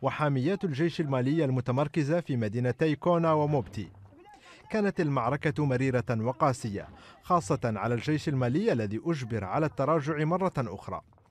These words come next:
وتحدثت الأنباء الشحيحة الواردة من جبهات القتال عن سقوط مدينة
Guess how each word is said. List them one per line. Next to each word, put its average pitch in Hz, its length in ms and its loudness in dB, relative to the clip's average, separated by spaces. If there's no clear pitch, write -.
وتحدثت 123 680 -2
الأنباء 117 420 -2
الشحيحة 139 760 -2
الواردة 139 580 0
من 131 140 2
جبهات 127 460 0
القتال 143 560 0
عن 117 140 0
سقوط 156 420 -4
مدينة 151 440 2